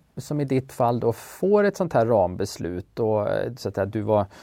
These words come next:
rätt ny in i rollen och man har ju alltid lite grann chansen att, att forma, forma sin resa då. Jag ser ju många sisos, eh, och har väl även delvis varit där själv,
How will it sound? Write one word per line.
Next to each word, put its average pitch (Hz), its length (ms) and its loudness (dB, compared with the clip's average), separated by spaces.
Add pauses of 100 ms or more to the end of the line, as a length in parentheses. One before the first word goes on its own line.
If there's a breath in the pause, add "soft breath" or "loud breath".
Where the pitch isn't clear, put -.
(100)
rätt - 280 2
ny 117 300 2
in 107 120 0
i 110 80 4
rollen 107 560 4
och - 460 -4
man 127 220 0
har 135 240 4
ju 135 80 4
alltid 123 280 2
lite 123 160 -2
grann 113 220 -2
chansen 113 480 -2
att, - 280 -8
att - 180 -4
forma, 131 600 2 (420 soft breath)
forma 139 440 4
sin 165 240 0
resa 113 460 2
då. 107 480 0 (520)
Jag 135 280 4
ser 127 260 0
ju 117 140 2
många 123 400 2
sisos, - 800 -4
eh, 57 520 -4
och 95 400 -4
har 123 140 0
väl 120 140 0
även 104 240 -2
delvis 104 400 -2
varit 107 220 -2
där 101 140 -2
själv, 170 400 -2